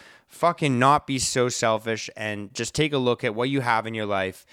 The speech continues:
and don't take it for granted. Just be thankful for what you have. You know, be thankful for what you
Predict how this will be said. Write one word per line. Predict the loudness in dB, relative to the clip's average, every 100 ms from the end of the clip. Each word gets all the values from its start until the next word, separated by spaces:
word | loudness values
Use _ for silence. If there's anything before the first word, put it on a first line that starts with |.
| -20 -20 _ _
and | -2 -2 -4 -2
don't | -2 0
take | -2
it | -4 -8
for | -10
granted. | -8 -8 -8 -10 -14 _ -10
Just | -4
be | -4
thankful | 0 0 0 -4 -8
for | -4
what | -2 0
you | 0
have. | 2 2 2 0 -6 _ _ _ _
You | -4 0
know, | 0
be | 0 -2
thankful | 0 0 -2 -6
for | -2
what | 0 -2
you | -2 -4 -6